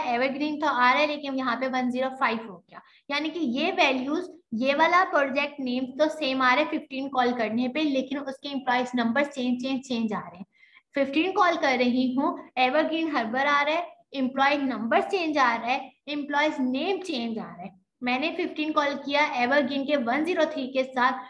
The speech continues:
तो उसका एम्प्लॉय नेम ये आ रहा है। मैंने वन फ़ाइव कॉल किया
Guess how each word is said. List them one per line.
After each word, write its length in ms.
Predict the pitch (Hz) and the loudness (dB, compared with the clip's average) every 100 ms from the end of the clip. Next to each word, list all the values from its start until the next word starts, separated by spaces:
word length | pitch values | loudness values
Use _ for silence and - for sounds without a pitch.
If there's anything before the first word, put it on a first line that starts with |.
| - | -4
तो 80 | 294 | -2
उसका 280 | 294 311 - | 0 -4 -4
एम्प्लॉय 340 | - - 254 262 | -4 0 0 0
नेम 160 | 269 254 | -2 -2
ये 180 | 226 | -2
आ 60 | 202 | -4
रहा 180 | 170 180 | -8 -10
है। 80 | 220 | -6
मैंने 240 | 254 302 | -2 0
वन 340 | 311 269 277 285 - | -2 -2 -4 -6 -2
फ़ाइव 200 | 277 285 - | 0 0 0
कॉल 180 | 262 254 | 0 0
किया 200 | 269 | -2